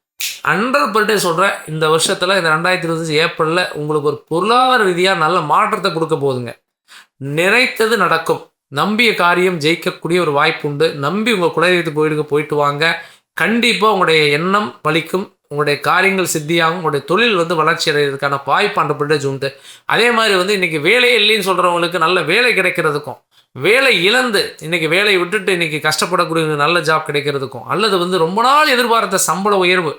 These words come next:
கிடைக்கிறதுக்கும், அல்லது வந்து பாத்தீங்கன்னா மேல இருக்கக்கூடியவங்களால இருந்த பிரச்சனைகள் சரியாகிறதுக்கும், அல்லது வேலையில ரொம்ப மன உளைச்சலாவே இருக்குதுங்க,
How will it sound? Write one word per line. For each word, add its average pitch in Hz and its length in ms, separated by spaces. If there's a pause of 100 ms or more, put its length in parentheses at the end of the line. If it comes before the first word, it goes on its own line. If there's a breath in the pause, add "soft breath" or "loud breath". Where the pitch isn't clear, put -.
(160)
கிடைக்கிறதுக்கும், 143 720 (540 soft breath)
அல்லது 226 360
வந்து 208 180
பாத்தீங்கன்னா 175 420
மேல 190 300
இருக்கக்கூடியவங்களால 160 720
இருந்த 143 260
பிரச்சனைகள் 185 560
சரியாகிறதுக்கும், 151 540
அல்லது 156 220
வேலையில 220 340
ரொம்ப 196 280
மன 170 220
உளைச்சலாவே 185 540
இருக்குதுங்க, 160 440